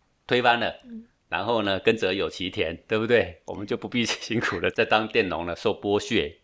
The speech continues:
Speaker 2: 对。
Speaker 1: 好，那各位，以前的地主，那像不像现在百分之一的最富有的人？
Speaker 2: 像。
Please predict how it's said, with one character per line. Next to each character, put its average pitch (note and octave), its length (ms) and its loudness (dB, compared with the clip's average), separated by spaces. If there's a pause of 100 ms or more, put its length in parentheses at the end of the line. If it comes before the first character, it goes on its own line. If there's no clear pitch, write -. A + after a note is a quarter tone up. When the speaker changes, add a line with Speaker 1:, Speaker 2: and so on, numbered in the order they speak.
(120)
Speaker 2:
对。 G#3 260 -14 (280)
Speaker 1:
好， - 240 -16 (240)
那 - 80 -12
各 G2+ 120 -2
位， F2+ 140 2 (300)
以 E2+ 180 -4
前 F#2 300 0
的 F#2 120 2 (380)
地 G#2+ 180 4
主， D2+ 300 -12 (420)
那 G2 140 0
像 F#2+ 240 0
不 F#2+ 80 -2
像 F2+ 240 -2
现 F2 220 -2
在 E2+ 200 0 (600)
百 D2+ 240 -2
分 F2+ 220 -8
之 E2+ 300 -10
一 E2 160 -10
的 D#2 200 -8
最 D#2 240 -6
富 D#2 240 -8
有 C#2 160 -8
的 C#2 100 -10
人？ C#2 180 -10
Speaker 2:
像。 E3+ 400 -4